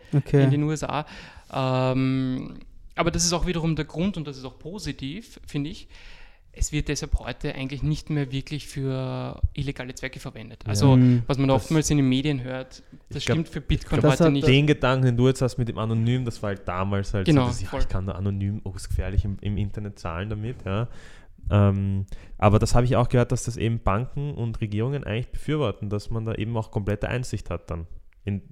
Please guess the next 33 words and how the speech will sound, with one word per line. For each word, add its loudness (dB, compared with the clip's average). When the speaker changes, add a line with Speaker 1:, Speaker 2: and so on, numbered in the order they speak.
Speaker 3:
weil 0
das 0
wird 0
ihnen -2
ja -2
schon -4
gefallen -2
noch. -8
Speaker 2:
Ja, -12
sowieso, -8
sowieso, -8
ja. -14
Speaker 3:
In -6
Speaker 1:
Den -4
Speaker 3:
dem 8
Fall. 10
Speaker 1:
Banken? 0
Speaker 3:
Ja, 4
weil 6
da 6
hat 4
man 0
dann 4
auch 2
gehört, 0
was 2
ist, 4
wenn 2
der 2
Bitcoin 6
verboten 6
wird -2
in 0